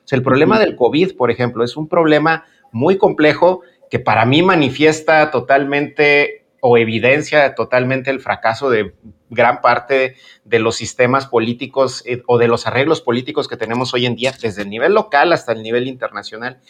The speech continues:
Speaker 2: Ujú.
Speaker 1: Y ahora sí que esta maestría a mí me, me permitía desde ese entonces saber que yo iba a adquirir estas capacidades para resolver problemas complejos,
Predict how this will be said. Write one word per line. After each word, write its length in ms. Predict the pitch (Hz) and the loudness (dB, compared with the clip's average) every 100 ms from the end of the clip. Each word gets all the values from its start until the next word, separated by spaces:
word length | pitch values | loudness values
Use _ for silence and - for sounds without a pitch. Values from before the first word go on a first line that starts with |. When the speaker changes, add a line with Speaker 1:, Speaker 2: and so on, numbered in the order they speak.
| _ | _
Speaker 2:
Ujú. 320 | 139 135 131 120 _ | -8 -6 -6 -8 _
Speaker 1:
Y 160 | 151 143 | 0 4
ahora 160 | 160 | 4
sí 140 | 175 190 | 4 2
que 80 | - | 0
esta 180 | 202 | 2
maestría 500 | 180 156 - 165 170 | 2 2 0 4 6
a 60 | 170 | 6
mí 160 | 160 165 | 4 2
me, 220 | 170 170 - - | 0 -2 -10 -4
me 140 | 151 | -2
permitía 580 | 151 156 143 143 147 165 | 2 2 4 0 2 4
desde 220 | 170 151 | 4 2
ese 100 | 147 | -2
entonces 320 | 156 151 156 | -2 -2 -2
saber 400 | 156 131 143 147 - | 0 2 2 0 -2
que 420 | 139 131 123 123 | 2 2 2 -2
yo 100 | 127 | 0
iba 120 | 139 | 2
a 40 | 143 | 2
adquirir 320 | - 123 127 | 0 -2 0
estas 220 | 131 143 | -2 -4
capacidades 680 | 131 - 120 117 123 143 139 | -2 -2 -2 2 4 4 2
para 220 | 123 110 | 0 0
resolver 560 | - 117 127 120 175 | -2 0 2 4 2
problemas 400 | - 180 165 165 | 4 4 4 2
complejos, 680 | - 143 135 160 160 196 - | -2 -6 0 0 0 -4 -6